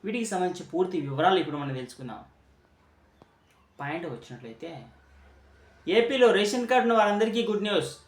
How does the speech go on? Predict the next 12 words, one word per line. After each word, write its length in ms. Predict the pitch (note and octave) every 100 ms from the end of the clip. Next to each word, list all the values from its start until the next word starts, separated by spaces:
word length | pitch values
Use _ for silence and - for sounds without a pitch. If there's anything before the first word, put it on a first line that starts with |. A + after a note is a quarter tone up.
| _ _ _ _ -
మీ 120 | G#3
నిత్యావసర 480 | G3 G3 A#3+ A#3+ A#3+
వస్తువుల్లో 440 | G3+ F#3+ G#3+ G3+
ఒకటైన 520 | F#3 F3 E3 F#3 G3
గోధుమ 360 | D#3 E3 F#3+ A3+
పిండిని 320 | G#3+ G3+ G3
కూడా 260 | F#3+ F#3 F#3
ఇప్పటి 360 | E3+ - D#3+
నుంచి 300 | E3 E3 G#3
మీకు 180 | G3 E3+
సబ్సిడీలో 520 | - E3 - F#3+ G3
ఇవ్వబోతున్నారు. 760 | F#3 D#3+ D#3+ D#3+ D#3+ D3+ D3 C3+